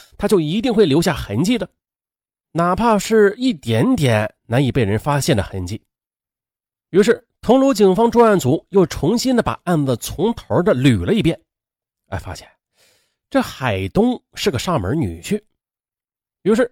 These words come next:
刑警们便散出去啊，有的去了四川海东妻子的家里，有的去了海东自己的老家湖北啊，走访海东的家人。他们在海东妻子家里了解到了，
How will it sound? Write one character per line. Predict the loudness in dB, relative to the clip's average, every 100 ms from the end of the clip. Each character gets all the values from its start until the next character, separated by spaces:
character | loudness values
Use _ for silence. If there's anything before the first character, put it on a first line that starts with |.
| _
刑 | 0 2 4
警 | 2 2
们 | 2 4
便 | 4 4
散 | 4 2
出 | 2 2
去 | 0
啊， | -2 _ _ 0
有 | 4
的 | 4 4
去 | 2 4
了 | 4
四 | 2 -2
川 | -2 0 2
海 | 0 -2 0
东 | 2 0
妻 | 0 -2
子 | 2
的 | 2
家 | 2 0
里， | -4 -8 _ _ _ _
有 | 4
的 | 6
去 | 4 2
了 | 0 0
海 | -2 2
东 | 2 4
自 | 4 4
己 | 4
的 | 2 2
老 | 2 2
家 | 2 -2
湖 | -4 -6 -4
北 | -4 -6 -12 _ _ _
啊， | -14
走 | -6 -4
访 | -4 -4 -8
海 | -8 -4
东 | -2
的 | -2
家 | -2 -4
人。 | -4 -6 -10 _ _ _ _ _ _ _ _ _ _ _
他 | 0
们 | 2
在 | 2 0
海 | 0 -2 0
东 | 0
妻 | 0 -2 0
子 | 0
家 | 0 -2
里 | 0
了 | 0 0
解 | 0
到 | -2
了， | -4